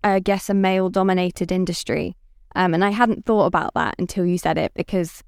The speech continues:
I, I don't know. I think the way that I got into social media and photography was watching other women do it. And that's because they were on social media and they were utilizing what,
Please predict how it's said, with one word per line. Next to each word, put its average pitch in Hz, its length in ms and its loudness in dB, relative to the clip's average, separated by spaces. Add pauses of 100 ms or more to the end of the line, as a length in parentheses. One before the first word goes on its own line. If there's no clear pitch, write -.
(240)
I, - 220 -8
I 202 140 -6
don't 262 260 2
know. 302 200 8
I 214 120 2
think - 260 2
the 240 100 2
way 247 200 4
that 214 180 4
I 208 80 2
got 208 160 0
into 220 260 2
social 185 360 -2
media 180 360 2
and 170 100 -2
photography 180 520 -2
was 180 160 -4
watching 196 340 0
other 190 180 2
women 196 280 2
do 208 180 2
it. 262 220 6
And 196 120 2
that's - 180 0
because 196 260 -4
they 190 160 2
were 180 160 2
on 180 140 0
social 180 340 -2
media 190 400 0
and 175 140 -2
they 180 100 2
were 170 80 0
utilizing 175 760 0
what, 180 220 2